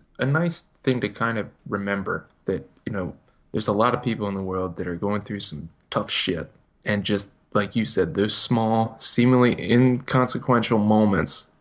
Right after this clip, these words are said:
of just being nice. You don't even have to be overly nice.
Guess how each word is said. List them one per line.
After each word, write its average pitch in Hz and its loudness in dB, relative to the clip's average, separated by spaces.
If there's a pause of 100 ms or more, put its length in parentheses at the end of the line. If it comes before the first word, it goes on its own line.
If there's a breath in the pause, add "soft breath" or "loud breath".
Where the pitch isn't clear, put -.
of - -2
just - 0 (220)
being 147 6 (320)
nice. 107 2
You 139 6
don't 190 8
even 175 8
have 151 6
to 139 -4
be 113 2
overly 101 2
nice. - -4